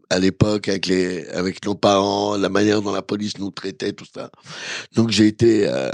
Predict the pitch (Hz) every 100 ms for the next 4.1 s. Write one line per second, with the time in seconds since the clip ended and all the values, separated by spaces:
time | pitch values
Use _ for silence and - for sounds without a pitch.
0 | - 87 95 80 - - 113 104 120 117
1 | 113 104 101 110 107 104 123 95 92 120
2 | 120 - - - - - 113 - 120 110
3 | 113 104 107 - 107 104 98 90 113 127